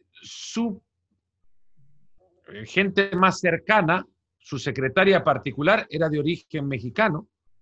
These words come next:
y lo era, y había estado con él por muchísimos años. Ella, intuy-, comunicándose con, con quienes estaban cerca de los pasillos que conocían,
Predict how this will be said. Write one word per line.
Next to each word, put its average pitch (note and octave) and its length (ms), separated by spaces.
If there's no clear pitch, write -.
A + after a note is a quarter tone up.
y - 140
lo B2 180
era, C#3+ 560
y F2+ 400
había C3 480
estado D#3 400
con C#3 220
él F3 100
por D#3+ 140
muchísimos D#3 580
años. E3+ 360
Ella, E3+ 500
intuy-, C#3+ 720
comunicándose G3 880
con, D#3+ 360
con C3 260
quienes C3+ 340
estaban F#3+ 400
cerca G3+ 420
de D#3 80
los C3+ 200
pasillos G3 480
que C3+ 120
conocían, D3 640